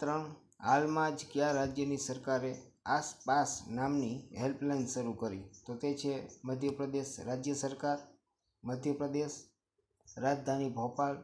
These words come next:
મુખ્યમંત્રી શિવરાજસિંહ ચૌહાણ, રાજ્યપાલ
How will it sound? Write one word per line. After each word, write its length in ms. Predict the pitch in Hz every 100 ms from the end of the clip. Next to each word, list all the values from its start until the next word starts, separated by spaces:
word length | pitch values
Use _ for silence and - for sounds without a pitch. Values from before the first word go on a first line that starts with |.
| - _ _ -
મુખ્યમંત્રી 760 | 120 131 147 139 139 139 143 131 90 -
શિવરાજસિંહ 800 | - 135 143 143 139 131 139 123
ચૌહાણ, 420 | 131 131 147 143 - - _ _ _ - _
રાજ્યપાલ 560 | 117 131 139 143 139 139